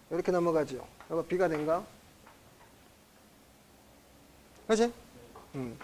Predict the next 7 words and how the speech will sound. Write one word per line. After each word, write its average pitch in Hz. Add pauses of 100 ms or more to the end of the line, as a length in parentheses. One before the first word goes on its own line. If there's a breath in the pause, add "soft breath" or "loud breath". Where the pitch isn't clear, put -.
(460 loud breath)
그럼 233
얘가 240
A가 220
되고 190
얘가 196
B가 190
된다고. 123